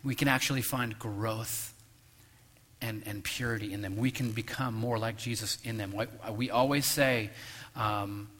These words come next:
I, I believe it was, it was Timothy Keller who originally, um, said this, "It's the things that exist in your life right now are necessary for you to become what you need to become.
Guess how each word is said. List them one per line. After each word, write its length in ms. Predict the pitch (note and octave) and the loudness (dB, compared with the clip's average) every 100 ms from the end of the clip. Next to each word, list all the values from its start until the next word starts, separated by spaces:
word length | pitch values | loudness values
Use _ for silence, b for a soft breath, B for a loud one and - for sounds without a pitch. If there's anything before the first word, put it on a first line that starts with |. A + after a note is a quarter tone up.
| B B - | B B -8
I, 160 | A2 A2+ | -4 -2
I 20 | |
believe 240 | B2 B2+ | 0 0
it 60 | A2+ | 0
was, 240 | G#2+ - | -2 -2
it 80 | G2+ | -4
was 160 | G2+ - | -6 -6
Timothy 300 | B2+ G#2+ - | -6 -6 -6
Keller 400 | - A#2+ G#2+ F#2+ | -4 -2 -2 -4
who 180 | G#2 G2+ | -6 -6
originally, 440 | G#2 G#2+ G#2 G#2 G#2 G2+ | -6 -6 -6 -8 -10 -10
um, 120 | F#2+ | -8
said 240 | G#2 A#2+ G#2+ | -6 -6 -8
this, 160 | G2 | -10
"It's 160 | A2 - | -6 -6
the 140 | - | -6
things 460 | A2 - C3 D3+ C3+ | -8 -4 -2 -2 -2
that 120 | B2+ | -4
exist 400 | A2 G#2+ B2+ - | -2 -2 -2 -2
in 140 | A#2+ B2+ | -2 -2
your 160 | B2 | 0
life 240 | A#2 A2 A#2+ | -2 -2 -4
right 120 | A2+ | -2
now 220 | A2+ A2 | -2 -2
are 180 | G#2 G#2 | -4 -4
necessary 680 | G#2+ C3+ C#3+ C3 A#2 G#2 G2+ | 0 0 -2 -4 -4 -4 -6
for 160 | G#2+ | -4
you 180 | G#2 A#2 | -2 -2
to 120 | A2 | -2
become 520 | A2+ - A#2 G#2+ G#2 G#2+ B B B | -6 -4 -4 -4 -6 -10 B B B
what 160 | A2 G#2+ | -12 -6
you 100 | G#2+ | -4
need 180 | G#2+ - | -4 -6
to 60 | |
become. 480 | G2+ - G#2 F2 | -10 -6 -6 -6